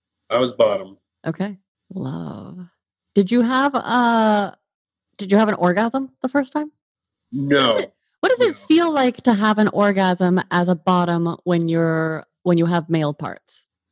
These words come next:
Speaker 2: 'Cause I've had some ass-gasms, and I wonder if it's the same, and I have no idea.
Speaker 1: It's more explosive. It, like, it's like, it's like a regular one ti-, ti-, times ten or whatever like that.
Speaker 2: Really?
Speaker 1: It's, it's kinda like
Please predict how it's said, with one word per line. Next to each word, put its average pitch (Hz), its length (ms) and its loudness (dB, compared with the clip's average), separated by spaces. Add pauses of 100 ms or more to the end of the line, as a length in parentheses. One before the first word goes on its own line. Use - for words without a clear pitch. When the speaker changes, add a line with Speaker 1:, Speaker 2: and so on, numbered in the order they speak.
Speaker 2:
'Cause 196 140 0
I've 254 180 2
had 320 160 0
some 214 200 0
ass-gasms, 165 720 -2
and 165 80 0
I 170 60 0
wonder 196 300 0
if 175 140 -4
it's 170 160 -14
the 147 100 -10
same, 143 280 -6
and 147 100 -6
I 170 60 -2
have 185 200 -4
no 151 140 -4
idea. 180 380 -6 (480)
Speaker 1:
It's - 100 -10
more 170 280 2
explosive. 117 720 -6
It, 101 120 -10
like, 107 240 -4
it's - 400 -16
like, 113 320 -2 (840)
it's 120 140 -14
like 135 180 0
a 123 80 0
regular 127 500 0
one 117 220 -6
ti-, 107 280 -16 (120)
ti-, 117 180 -10 (200)
times 113 340 -8 (120)
ten 104 200 -6 (100)
or 92 120 -4
whatever 92 340 -4
like 90 280 -10
that. - 200 -6
Speaker 2:
Really? 254 580 -4
Speaker 1:
It's, 180 160 -4
it's - 140 -20
kinda 165 200 0
like 147 260 0